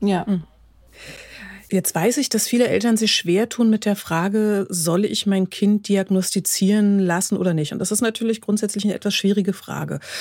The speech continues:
Speaker 2: Ähm, inwiefern kann denn eine Diagnose helfen oder kann sie auch zur Belastung werden? Was, äh, empfiehlst du da?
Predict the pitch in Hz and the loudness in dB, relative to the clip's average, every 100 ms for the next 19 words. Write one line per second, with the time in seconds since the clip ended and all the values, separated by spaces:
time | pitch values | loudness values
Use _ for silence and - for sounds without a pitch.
0 | - - 180 185 180 - - - - - | -10 -4 0 4 2 0 -16 -20 -20 -20
1 | - - - 226 269 262 220 240 247 - | -20 -12 2 4 4 2 2 2 0 -2
2 | - 208 254 254 - 214 196 202 202 190 | 0 2 2 2 0 0 2 0 2 2
3 | 190 190 160 170 165 269 - 294 254 - | 2 0 -2 0 0 -2 -2 0 0 -4
4 | _ _ - - - 170 - - 185 233 | _ _ -20 -16 -6 -6 -4 -2 2 2
5 | 240 - 214 - 202 185 175 185 - 190 | 2 -2 -4 -2 0 2 0 0 0 0
6 | 156 156 208 247 196 - - 196 - 190 | 0 -2 -2 -2 -2 -2 -2 -2 -2 0
7 | 202 - 185 165 147 | -2 0 -2 0 -2